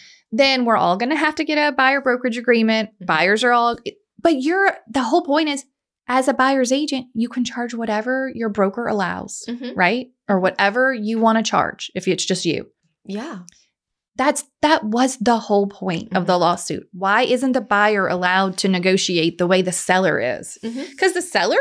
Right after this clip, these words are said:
Speaker 1: can negotiate your commission. It's
Speaker 2: Mm-hmm.
Speaker 1: allowed.
Speaker 2: Mm-hmm.
Speaker 1: If you're, bro-, I mean, and this is, again, you gotta go to your broker and your board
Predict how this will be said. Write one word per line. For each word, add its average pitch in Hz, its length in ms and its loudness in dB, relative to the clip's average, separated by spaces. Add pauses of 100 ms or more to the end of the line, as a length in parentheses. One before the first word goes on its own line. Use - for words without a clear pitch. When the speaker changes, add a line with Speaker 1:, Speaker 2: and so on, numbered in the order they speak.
Speaker 1:
can 415 120 0
negotiate 220 560 2
your 185 120 2
commission. 214 600 -2
It's 254 200 2
Speaker 2:
Mm-hmm. 339 100 4
Speaker 1:
allowed. 440 380 -2 (180)
Speaker 2:
Mm-hmm. 240 120 -12 (480)
Speaker 1:
If 247 160 0
you're, 277 120 2
bro-, 233 280 2
I 226 100 2
mean, 226 260 0 (180)
and 220 180 2
this 269 180 0
is, 262 80 -2
again, 226 480 2 (1040)
you 262 160 -2
gotta 330 260 2
go 294 160 2
to 285 60 -2
your 240 140 -2
broker 196 420 2
and 214 220 2
your 190 120 0
board 185 460 2